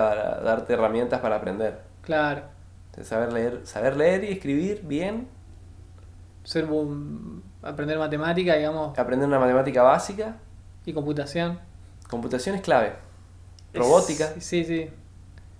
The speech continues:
Speaker 2: Programar, para mí programar es
Speaker 1: Programar es clave, sí, sí,
Speaker 2: Sí,
Speaker 1: sí.
Speaker 2: sí, o sea,
Speaker 1: Hoy
Speaker 2: pensá
Speaker 1: en
Speaker 2: que
Speaker 1: día
Speaker 2: el,
Speaker 1: es así,
Speaker 2: el
Speaker 1: sí.
Speaker 2: presente es, y el futuro que tiene es tremendo, y la gente no, la gente está muy enfocada por ahí en que quiere que,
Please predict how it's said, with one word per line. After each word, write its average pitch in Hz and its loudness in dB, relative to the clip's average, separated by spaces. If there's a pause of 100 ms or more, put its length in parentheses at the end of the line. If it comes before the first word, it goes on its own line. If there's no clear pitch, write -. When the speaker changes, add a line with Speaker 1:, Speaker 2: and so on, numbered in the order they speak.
(100)
Speaker 2:
Programar, 151 -2
para 139 -8
mí 160 -2
programar 160 0
es 151 -6 (220)
Speaker 1:
Programar 123 0
es 143 -6
clave, 123 0 (100)
sí, 135 -6
sí, 180 -2
Speaker 2:
Sí, 233 2
Speaker 1:
sí. - -4 (120)
Speaker 2:
sí, 220 4
o 165 4
sea, 143 -2 (1000)
Speaker 1:
Hoy 151 10
Speaker 2:
pensá 175 10
Speaker 1:
en 196 6
Speaker 2:
que 202 10
Speaker 1:
día 175 8
Speaker 2:
el, 120 4
Speaker 1:
es 120 -2
así, 117 -6
Speaker 2:
el 143 -10 (300)
Speaker 1:
sí. 117 -8
Speaker 2:
presente 165 -2
es, - -14 (540)
y - -8
el - -10
futuro 170 0
que 165 0
tiene 170 -2
es 160 -8
tremendo, 160 -2
y 143 -4
la 139 -8
gente 175 -2
no, 165 -8 (600)
la 147 -8
gente 240 0
está 254 2
muy 247 2
enfocada 202 4
por 165 4
ahí 175 4
en 202 0
que 165 -6
quiere 175 0
que, 139 -6